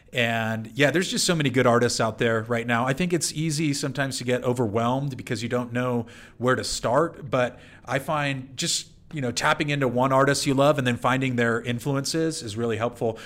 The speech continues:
One I wanna just plug you on right now, I don't know if you've ever heard of Blake Mills, but just with all the names you've just put out, he's fantastic. I've gone down a deep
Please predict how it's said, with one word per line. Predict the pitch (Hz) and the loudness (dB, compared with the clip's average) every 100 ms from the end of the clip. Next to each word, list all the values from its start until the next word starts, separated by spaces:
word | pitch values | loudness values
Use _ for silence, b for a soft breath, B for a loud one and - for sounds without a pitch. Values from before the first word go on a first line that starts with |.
| B | B
One | - 139 180 | 2 4 6
I | |
wanna | 170 170 | 6 4
just | 139 139 - | 2 0 2
plug | 147 | 4
you | 147 | 4
on | 139 | 4
right | 127 123 | 2 0
now, | 135 139 | 0 2
I | |
don't | 123 | 2
know | 127 | 0
if | 120 | 0
you've | 127 | 2
ever | 127 123 | 2 2
heard | 131 117 | 0 0
of | 101 - | -2 -2
Blake | 113 117 - | 0 0 -2
Mills, | 110 113 143 170 - | -2 0 0 -4 -2
but | 117 107 | -2 -2
just | 127 123 | -4 -4
with | 135 | 0
all | 131 139 | 2 2
the | |
names | 120 123 131 131 | 2 0 0 -2
you've | 123 117 | -4 -4
just | 131 | -4
put | - 120 | -2 0
out, | 120 131 - B B B - | 2 0 -6 B B B -12
he's | 113 160 - | -2 0 0
fantastic. | - 139 101 98 - 117 123 143 - 95 92 | 0 -2 -4 -6 -6 0 2 0 -2 -8 -4
I've | 120 123 | -4 0
gone | 131 127 | -2 0
down | 123 120 | 0 0
a | 104 | 0
deep | 127 135 135 | 0 0 -2